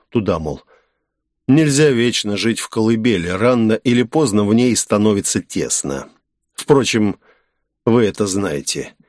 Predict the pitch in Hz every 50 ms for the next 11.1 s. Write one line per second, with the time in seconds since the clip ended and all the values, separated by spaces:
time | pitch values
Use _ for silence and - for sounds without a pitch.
0 | _ _ _ _ _ _ _ _ _ _ _ _ _ _ _ _ _ _ _ _
1 | 131 151 147 110 131 113 - - 151 139 156 151 143 120 107 104 107 95 85 82
2 | - - - - - _ _ _ _ _ _ _ - 113 123 131 127 127 117 131
3 | 123 113 110 110 113 110 - - 113 107 - 113 113 117 123 139 135 - - 104
4 | 95 90 - 98 101 98 - - 123 113 - 107 95 87 85 82 - - 92 85
5 | 78 73 71 67 64 - - - _ - - - _ _ _ _ _ _ _ -
6 | 104 117 123 127 127 135 143 135 110 - 117 110 95 - - 120 113 117 - -
7 | 147 143 123 104 80 - 135 151 143 123 104 90 - - 107 90 85 82 85 92
8 | 98 120 117 - - 95 87 85 82 78 71 65 62 - - _ _ _ _ _
9 | _ _ _ _ _ _ _ _ _ _ _ _ _ _ - 110 110 113 113 107
10 | - - _ _ - 113 110 104 - - - - 123 165 185 180 175 - - -
11 | - -